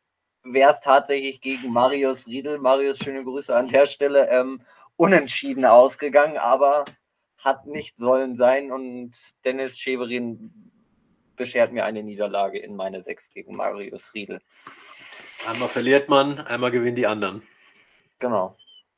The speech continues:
Speaker 1: Erst hatte ich kein Glück und dann kam auch noch Pech dazu.
Speaker 2: Boah, die ganzen Fragen zum Schluss des Podcasts. Ei,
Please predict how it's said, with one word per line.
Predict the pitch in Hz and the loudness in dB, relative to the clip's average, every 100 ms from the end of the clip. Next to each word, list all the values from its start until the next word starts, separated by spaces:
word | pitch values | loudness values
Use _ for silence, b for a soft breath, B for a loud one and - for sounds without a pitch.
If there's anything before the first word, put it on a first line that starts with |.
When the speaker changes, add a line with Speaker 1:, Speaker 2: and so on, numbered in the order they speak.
| - _ _ - | -20 _ _ -4
Speaker 1:
Erst | 123 127 | -2 0
hatte | 139 135 | -4 -4
ich | |
kein | - 120 | -8 -6
Glück | 117 139 | -2 -2
und | 151 131 | -2 0
dann | 127 | -2
kam | 123 131 | 0 0
auch | 120 | 0
noch | 120 120 | 0 -2
Pech | 113 - | -6 -6
dazu. | 92 - - | -8 -8 -8
Speaker 2:
Boah, | 110 104 101 | -2 0 0
die | 95 101 | -4 -10
ganzen | 104 98 98 | -14 -16 -8
Fragen | 95 98 98 | -4 -4 -4
zum | 95 98 | -12 -14
Schluss | - 101 | -10 -8
des | - 98 | -8 -12
Podcasts. | 95 90 95 92 87 - - - | -12 -12 -8 -8 -10 -14 -14 -16
Ei, | 95 | -16